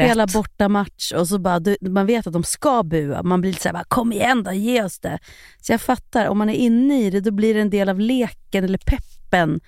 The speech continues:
Speaker 1: Ungefär som att vi pratade om det, att, ja, vissa kanske vill ha den där, "Ni är så dåliga, ni är så dåliga. Nej, jag ska gå ut och bevisa nu att jag är bra." Den peppen.
Speaker 2: Mm.
Speaker 1: Själv har jag ju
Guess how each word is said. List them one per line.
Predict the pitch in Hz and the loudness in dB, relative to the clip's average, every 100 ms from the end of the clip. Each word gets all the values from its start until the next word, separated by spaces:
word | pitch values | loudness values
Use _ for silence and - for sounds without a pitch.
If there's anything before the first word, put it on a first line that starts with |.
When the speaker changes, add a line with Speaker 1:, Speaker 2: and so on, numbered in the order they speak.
| - - - | -18 -20 -2
Speaker 1:
Ungefär | 208 196 185 | 0 2 0
som | 165 | 0
att | 180 - - - - | -2 -4 -18 -20 -6
vi | 214 | -2
pratade | 214 190 - 180 | 0 -2 -2 0
om | 175 | 0
det, | 160 | -2
att, | - - - _ - | -4 -16 -20 _ -6
ja, | 190 | -2
vissa | 202 - - | -2 -2 -4
kanske | 190 214 190 | -2 -4 -2
vill | 185 | 0
ha | 233 240 | 2 2
den | 185 | 2
där, | 165 175 | 0 -2
"Ni | 226 | -4
är | 226 | -4
så | 139 | -6
dåliga, | 208 226 - 117 220 208 | -8 -6 -4 -2 -2 -2
ni | 220 | -2
är | 226 | -6
så | 240 | -8
dåliga. | 196 240 226 226 202 | -8 -6 -4 -2 -2
Nej, | 202 285 330 | -2 -2 -2
jag | 330 | -4
ska | - | -6
gå | - | -6
ut | 330 | -4
och | 285 | -4
bevisa | 311 311 330 320 | -4 -2 -2 -2
nu | 302 302 302 | -2 -2 -2
att | 269 | -4
jag | 285 | -6
är | |
bra." | 254 311 277 202 - - - _ | -4 -4 -2 -4 -10 -20 -20 _
Den | 202 247 220 | -2 0 0
peppen. | - 277 - - - | -2 -4 -6 -8 -4
Speaker 2:
Mm. | 202 196 | -4 -2
Speaker 1:
Själv | 240 220 | 0 2
har | |
jag | 202 | 0
ju | 196 | 0